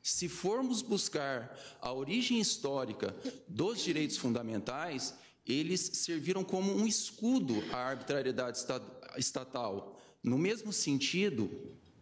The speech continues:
as imunidades formais dos parlamentares previstas no vinte e nove, parágrafos segundo a quinto da Constituição Estadual de Mato Grosso, têm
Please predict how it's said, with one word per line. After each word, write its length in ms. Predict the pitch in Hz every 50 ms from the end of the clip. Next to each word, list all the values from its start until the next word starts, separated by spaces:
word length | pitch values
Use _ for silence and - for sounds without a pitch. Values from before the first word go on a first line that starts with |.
| - - - - - - - - - - -
as 180 | - - 135 -
imunidades 720 | 151 156 165 156 143 127 147 160 180 180 165 - - - - - - - - - _ _
formais 880 | - - - 131 127 123 123 135 151 160 156 143 120 - - - - -
dos 180 | 110 107 - -
parlamentares 840 | - 139 135 135 127 117 110 - - 131 143 151 151 139 131 -
previstas 580 | - - - 123 117 120 131 131 - - 127 117
no 400 | 120 123 117 110 107 - - - -
vinte 240 | 98 120 127 - -
e 40 | 127
nove, 360 | 120 120 120 113 107 92 92 - - - - - - - -
parágrafos 580 | 110 117 120 120 117 113 107 - - - - -
segundo 360 | - - - 107 135 156 151
a 80 | 147
quinto 380 | 135 - - 123 117 110 - -
da 80 | 107 113
Constituição 540 | - - 117 113 - - 113 - - 139
Estadual 400 | 143 139 - - 131 117 120 123
de 80 | 120 113
Mato 200 | 117 107 104 -
Grosso, 680 | 101 104 107 123 147 175 180 - - - - - - - - - - - - - - - - - - - - - - - - - - - -
têm 320 | - 185 196 202 208 -